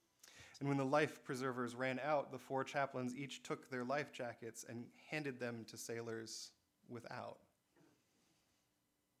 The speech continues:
And the citation that was written later, they said that none of the chaplains asked,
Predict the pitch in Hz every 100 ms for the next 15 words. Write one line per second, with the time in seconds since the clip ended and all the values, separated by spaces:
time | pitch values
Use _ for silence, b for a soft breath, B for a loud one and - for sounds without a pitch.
0 | _ 120 117 110 - 110 131 131 - 123
1 | 113 117 107 113 113 113 117 131 117 113
2 | 117 - 113 113 107 120 156 139 127 127
3 | 123 123 110 120 120 110 -